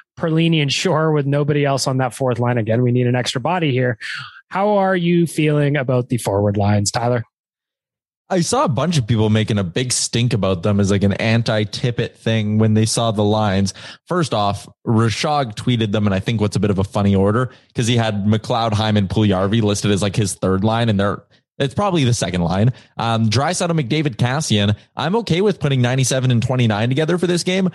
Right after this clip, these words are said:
Speaker 2: 'cause they beat the fucking tar out of Ottawa last year every chance they got. And you know what?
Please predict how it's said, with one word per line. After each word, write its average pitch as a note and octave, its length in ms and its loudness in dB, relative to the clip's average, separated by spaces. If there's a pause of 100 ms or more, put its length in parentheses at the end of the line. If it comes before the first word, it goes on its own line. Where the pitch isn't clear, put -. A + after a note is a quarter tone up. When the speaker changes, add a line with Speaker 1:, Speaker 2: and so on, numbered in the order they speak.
(140)
Speaker 2:
'cause C3 160 -2
they F3 180 0
beat D3+ 300 0
the D3+ 100 0
fucking F3 380 -4
tar C#3 440 0
out A2+ 160 0
of A2+ 60 0
Ottawa A#2 320 0
last F#2+ 320 0
year G2 220 2
every D3+ 260 0
chance C3 300 -2
they A#2 120 0
got. G2 320 -2 (260)
And B2+ 200 -2
you A2 80 2
know E3 160 0
what? F3 400 -2